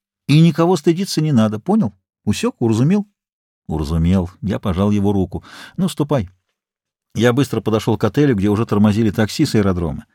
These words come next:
И я услышал, как женщина прошлёпала мимо меня, увидел, как она поднимает руки и протягивает вперёд святого младенца. «Если у вас есть хоть капля жалости, — кричала она, — проявите сострадание». И было слышно, как звенят монеты в миске,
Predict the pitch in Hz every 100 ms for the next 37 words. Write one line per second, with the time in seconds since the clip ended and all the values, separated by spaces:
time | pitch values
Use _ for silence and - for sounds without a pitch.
0 | _ _ _ _ _ _ _ _ - 101
1 | 147 143 175 101 90 113 110 110 - 98
2 | 98 98 107 92 90 90 90 87 87 104
3 | 147 160 - 110 110 95 101 117 117 98
4 | 98 107 117 110 95 143 - 110 110 107
5 | 139 107 104 98 - 113 147 143 123 127
6 | 123 120 117 117 117 - - - - -
7 | 98 165 - 190 180 180 139 208 - 175
8 | - - - 175 151 214 208 160 - 151
9 | 147 147 139 127 - 175 208 180 233 -
10 | 180 - 175 170 233 190 147 _ _ _
11 | - 127 151 92 - 92 - 85 92 80
12 | 92 92 95 175 123 170 - 147 147 143
13 | - 104